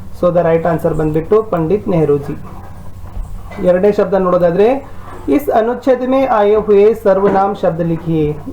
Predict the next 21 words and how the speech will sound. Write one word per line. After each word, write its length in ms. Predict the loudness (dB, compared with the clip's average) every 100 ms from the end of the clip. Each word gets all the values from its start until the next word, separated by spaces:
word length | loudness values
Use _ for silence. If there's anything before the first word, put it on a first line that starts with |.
| 0
ಈ 120 | 0
ಗದ್ಯಾಂಶದಲ್ಲಿ 800 | 2 2 2 0 0 0 2 2
ಬಂದಿರತಕ್ಕಂಥ 720 | 0 0 -2 0 0 0 0 2 0 2
ಸರ್ವನಾಮಗಳನ್ನ 720 | 0 2 0 0 0 0 0
ಕೇಳಿದ್ದಾರೆ. 680 | 0 0 2 0 2 2 0 -10 -14 -14 -16 -2
ಕೌಸಲ್ಲಿ 440 | 0 2 0 0
ಏನಿದಾವೆ 540 | 2 4 4 4 4 2
ಅವೆಲ್ಲ 540 | 0 0 2 2 2
ಸರ್ವನಾಮಗಳನ್ನೇ 840 | 0 2 2 2 2 2 2 4
ಇದಾವೆ. 420 | 2 2 2 4 2
ಇಲ್ಲಿ 280 | 0 0
ಒಂದು 240 | 0 2 0
ಮೆ-, 200 | 0 -2
ವೇ 180 | 2 2
ಇದೆ, 440 | 4 4 2 -2 -12 -12 -12 -12 -12 -6
ಇದು 240 | -2 2 4
ವೇ 160 | 4
ಇದೆ, 460 | 4 4 4 2 0 -10 -12 -14 -12 -12 -4
ಇದು 240 | -2 0
ಉನ್ಹೆ 420 | 0 0 4 4
ಇದೆ 400 | 4 2 0 0